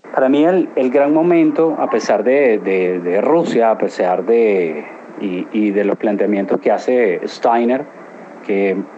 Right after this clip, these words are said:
dentro de los grandes momentos de la literatura está, pues, la tragedia griega, eh, Shakespeare y la novela rusa del diecinueve. Yo, yo estoy bastante de acuerdo,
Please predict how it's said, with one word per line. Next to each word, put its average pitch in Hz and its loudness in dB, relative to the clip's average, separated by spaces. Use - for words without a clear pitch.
dentro 104 -2
de 202 2
los 202 0
grandes 113 2
momentos 120 0
de 143 0
la 123 2
literatura 104 0
está, 113 0
pues, 104 -2
la 98 2
tragedia 101 2
griega, 131 2
eh, 92 0
Shakespeare 139 0
y 101 0
la 110 2
novela 110 4
rusa 127 0
del 123 0
diecinueve. 98 -2
Yo, 107 2
yo 110 0
estoy 117 -2
bastante 131 0
de 135 4
acuerdo, 131 0